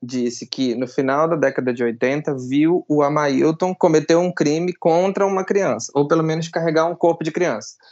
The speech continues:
Só que em noventa e cinco, an-, muitos anos depois,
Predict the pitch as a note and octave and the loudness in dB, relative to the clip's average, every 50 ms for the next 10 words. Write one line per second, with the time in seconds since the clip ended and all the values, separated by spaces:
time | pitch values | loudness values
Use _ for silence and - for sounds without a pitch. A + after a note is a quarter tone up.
0 | _ _ _ _ - - D#3 D3+ - G3 G3 G3+ G3 F#3 F#3 E3+ F3 G3 A3 B3+ | _ _ _ _ -2 -2 0 0 0 0 0 0 0 0 -2 -2 -2 -2 0 0
1 | C4 C#4 B3 A#3+ - - - E3 D3 C3+ C3+ C3 - - E3 F#3 F3+ _ _ _ | 2 2 0 0 -2 -4 -4 -4 -2 -2 -2 -4 -4 -4 -4 -4 -6 _ _ _
2 | _ - _ - D3 C#3+ D#3 D#3+ D#3+ E3 F3 F3+ G#3 B3 A3+ - G3+ D#3+ D#3+ C#3 | _ -14 _ -4 -2 0 2 2 2 4 4 4 4 4 2 0 0 0 0 -2
3 | C3+ C3+ C3+ B2+ A#2+ - _ A2+ G#2+ G#2 G#2 A#2 - - - - - | -2 -4 -4 -4 -6 -4 _ -4 -2 -2 -2 -4 -4 -10 -14 -16 -18